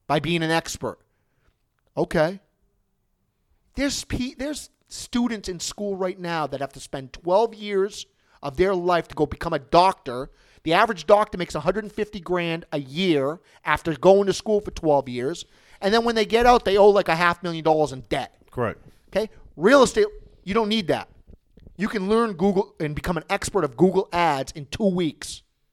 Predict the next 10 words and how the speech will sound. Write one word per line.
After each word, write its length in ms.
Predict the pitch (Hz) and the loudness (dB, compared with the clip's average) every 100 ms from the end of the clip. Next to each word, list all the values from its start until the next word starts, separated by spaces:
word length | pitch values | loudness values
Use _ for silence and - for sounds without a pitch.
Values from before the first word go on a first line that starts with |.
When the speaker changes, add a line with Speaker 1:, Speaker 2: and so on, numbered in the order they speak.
| _ _ - | _ _ -2
Speaker 1:
Expert 480 | 226 - - 185 | -2 -2 -2 0
level. 360 | 175 165 113 - _ _ _ _ _ - | 2 2 0 -8 _ _ _ _ _ -2
Eight-hour 420 | 190 214 214 202 | 2 6 8 8
shifts 480 | - - 208 - - _ _ | 6 2 0 -2 -12 _ _
for 80 | - | -14
two 280 | - - 247 | -4 4 6
weeks, 280 | 233 208 - | 4 0 -4
and 120 | 160 | 2
you're 120 | |
an 80 | 175 | 4